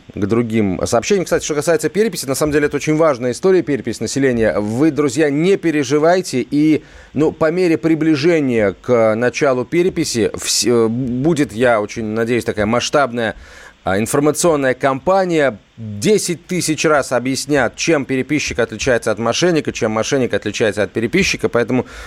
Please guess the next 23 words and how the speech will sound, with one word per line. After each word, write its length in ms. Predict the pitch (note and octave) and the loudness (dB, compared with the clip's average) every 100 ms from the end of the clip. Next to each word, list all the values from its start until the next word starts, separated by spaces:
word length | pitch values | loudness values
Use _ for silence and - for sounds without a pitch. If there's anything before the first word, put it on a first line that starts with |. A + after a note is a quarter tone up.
| - - | -12 0
не 240 | D3 F3+ | 2 2
переживайте, 760 | D3+ C3+ A#2 C#3 D#3+ F3 - C#3 | 2 0 2 2 2 2 -2 0
обо 320 | A#2 A#2 A#2 | 0 0 -2
всём 360 | - D3+ D3 D3 - | 0 0 0 -4 -2
расскажем. 680 | A#2 C3+ - D3+ C3+ F#2+ D#2+ | 0 0 -2 0 2 0 -6
Не 160 | F#2 B2 | -2 0
волнуйтесь. 300 | C3 B2 A2+ | 2 0 -2
Вообще 220 | G2 D#3 | -2 -2
в 60 | |
переписи, 320 | - D3+ A#2+ - | 2 0 0 -2
конечно, 380 | A#2 A2+ - | -2 -2 -4
участвовать 420 | A2 B2 A#2 A2+ G#2+ | -2 -2 -2 -4 0
надо, 220 | C3 A#2+ | 0 0
потому 220 | - G#2 | -4 -6
что, 120 | - | -4
ещё 200 | G2+ A#2 | -2 0
раз, 140 | G#2 F#2+ | 0 0
это 180 | G#2+ - - - - | -4 -4 -16 -16 -10
очень 260 | A2+ G#2+ | -2 0
важная, 520 | G#2+ A#2 A2+ A2 G2+ - - - - _ | 2 2 2 0 -2 -4 -18 -20 -20 _
м, 280 | F#2+ G2 F#2+ | -2 0 2
важная 400 | A2 A#2 G2+ G2+ | 2 0 0 -4
процедура. 640 | G2+ F#2+ B2+ B2 G2 D2 | -4 -4 -2 2 2 0